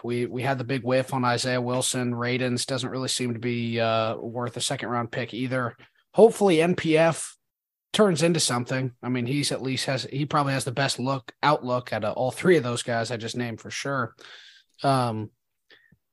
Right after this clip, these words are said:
and Taylor Lewan will probably be done after this season, I'd imagine. Uh, he'll at least won't be on the Titans. So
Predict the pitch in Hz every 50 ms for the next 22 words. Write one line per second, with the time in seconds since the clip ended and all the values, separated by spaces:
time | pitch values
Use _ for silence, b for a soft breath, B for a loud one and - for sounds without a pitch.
0 | _ _ - 127 127 123 123 113 - - 175 180 170 160 156 147 143 143 147 151
1 | 156 160 156 147 135 123 - 156 143 147 147 139 127 131 135 123 117 135 131 135
2 | 147 143 151 151 139 - - 135 143 143 - - - 151 139 143 131 147 156 156
3 | 151 135 - _ _ - 139 139 139 135 139 143 143 127 135 147 147 143 139 127
4 | - - 120 120 120 120 113 113 123 127 127 127 123 - - _ 117 127 - 120
5 | 143 151 - - 143 131 - - 127 123 123 135 - - 139 143 147 - 110 120
6 | 113 110 - - - 127 117 113 117 113 -